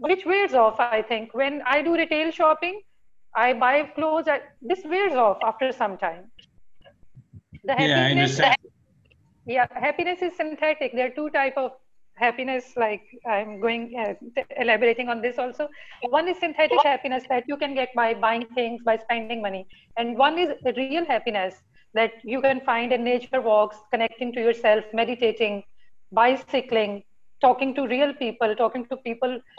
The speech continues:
Speaker 1: who are like-minded. So th-, this, this is also a difference in, uh, Western culture and Eastern culture.
Speaker 2: So thi-, this will be my last question because I'm really inspired here.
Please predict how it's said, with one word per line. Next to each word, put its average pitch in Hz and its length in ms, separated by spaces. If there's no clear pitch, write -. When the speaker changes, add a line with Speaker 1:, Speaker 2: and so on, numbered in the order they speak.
Speaker 1:
who 247 160
are 240 120
like-minded. 214 760
So 247 320
th-, 240 200
this, 294 140
this 294 180
is 294 80
also 294 460
a 254 80
difference 254 400
in, 220 260
uh, 202 280
Western 247 420
culture 233 380
and 208 240
Eastern 202 340
culture. 190 420
Speaker 2:
So 143 180
thi-, 185 260
this 208 280
will 175 240
be 175 60
my 151 200
last 170 360
question 147 540
because 131 640
I'm 127 200
really 156 560
inspired 135 640
here. 117 600